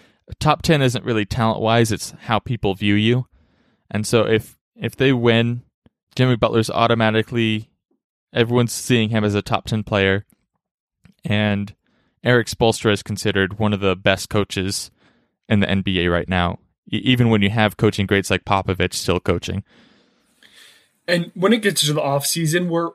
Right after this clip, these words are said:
Speaker 2: we'll need to do more of a deep dive on certain teams' salary caps and the like. But I can't imagine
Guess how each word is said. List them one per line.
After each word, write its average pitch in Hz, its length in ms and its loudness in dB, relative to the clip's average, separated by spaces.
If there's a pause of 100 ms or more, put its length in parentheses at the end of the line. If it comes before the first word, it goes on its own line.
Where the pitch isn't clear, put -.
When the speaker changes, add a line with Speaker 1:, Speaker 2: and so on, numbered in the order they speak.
Speaker 2:
we'll 156 280 2
need 151 180 0
to 147 80 -4
do 147 180 2
more 147 240 2
of 131 80 -4
a 135 60 -4
deep 131 280 -6
dive 143 280 0
on 135 160 0
certain 139 300 -4
teams' 135 280 -2
salary 131 400 -4
caps 143 320 -6
and 147 120 -2
the 147 40 -2
like. 143 360 -6 (520)
But 170 120 0
I 208 160 6
can't 165 360 0
imagine 139 600 0